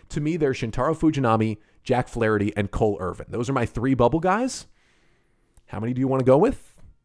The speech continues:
One or two? That is really the question. And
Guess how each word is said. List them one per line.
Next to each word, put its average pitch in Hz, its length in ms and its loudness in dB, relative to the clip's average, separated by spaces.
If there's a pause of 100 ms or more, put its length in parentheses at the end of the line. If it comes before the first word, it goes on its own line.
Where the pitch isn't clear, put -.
One 160 460 -4 (520)
or 143 140 -2
two? - 360 -4 (180)
That 104 160 -2
is 104 160 -4
really 104 100 2
the 90 80 -2
question. 131 420 -2
And 117 200 -4